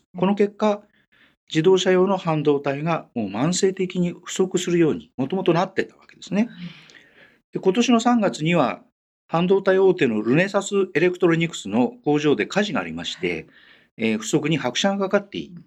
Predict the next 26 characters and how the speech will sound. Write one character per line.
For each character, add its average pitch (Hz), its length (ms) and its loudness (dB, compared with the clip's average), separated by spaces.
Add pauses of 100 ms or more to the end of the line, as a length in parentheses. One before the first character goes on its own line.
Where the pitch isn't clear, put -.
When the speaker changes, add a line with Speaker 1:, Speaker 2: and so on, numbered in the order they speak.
(120)
Speaker 2:
た 85 140 -6
と。 - 100 -20
Speaker 1:
う - 20 -20
ん。 - 40 -20 (440)
Speaker 2:
で、 165 160 0
も 165 120 -6
う - 20 -8
こ 180 100 -4
の 175 260 -4
ル 214 80 4
ネ 294 120 4
サ 170 120 2
ス - 120 -4
の 127 300 2 (100)
工 156 140 2
場 156 180 4
は 95 220 -2 (480)
復 151 200 -6
旧 190 200 -2
し 185 80 -6
て 170 120 0
で 92 60 -8
す - 120 -16
ね、 101 140 -12
Speaker 1:
は 220 120 -4
い。 - 120 -14